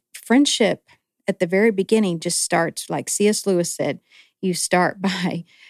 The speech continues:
you know, spending time together and doing things together and focusing in the same direction. And, um, you're, you're thinking, you know, maybe you don't.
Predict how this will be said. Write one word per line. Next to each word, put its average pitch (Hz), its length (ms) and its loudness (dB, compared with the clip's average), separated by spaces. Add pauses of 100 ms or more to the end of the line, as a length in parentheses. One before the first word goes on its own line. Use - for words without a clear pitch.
(220)
you 185 100 -2
know, 160 280 -2
spending 175 480 0
time 202 300 2
together 208 720 2
and 160 220 -2
doing 196 280 2
things 208 280 0
together 190 580 0 (140)
and 165 320 -4
focusing 233 540 0
in 233 120 2
the 233 60 0
same 226 280 0
direction. 214 760 -4 (500)
And, 175 440 -2 (260)
um, 151 460 -6 (280)
you're, 180 360 -2
you're 175 180 -4
thinking, 185 640 -2 (580)
you 196 80 -2
know, 175 100 -2
maybe 180 280 0
you 202 60 -2
don't. 208 540 0